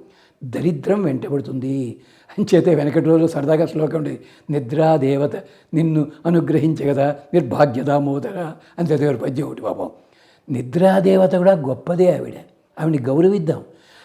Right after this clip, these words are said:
కానీ ఆవిడని ఎప్పుడు పడితే అప్పుడు ఆహ్వానించకండి దయచేసి. సీతాదేవి ఏడాది పాటు లంకలో ఉంది, నిద్రపోగలిగిందా?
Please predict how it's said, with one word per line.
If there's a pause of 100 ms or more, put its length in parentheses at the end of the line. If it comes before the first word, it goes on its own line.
(120)
కానీ
ఆవిడని
ఎప్పుడు
పడితే
అప్పుడు
ఆహ్వానించకండి
దయచేసి. (760)
సీతాదేవి (340)
ఏడాది
పాటు
లంకలో
ఉంది, (280)
నిద్రపోగలిగిందా?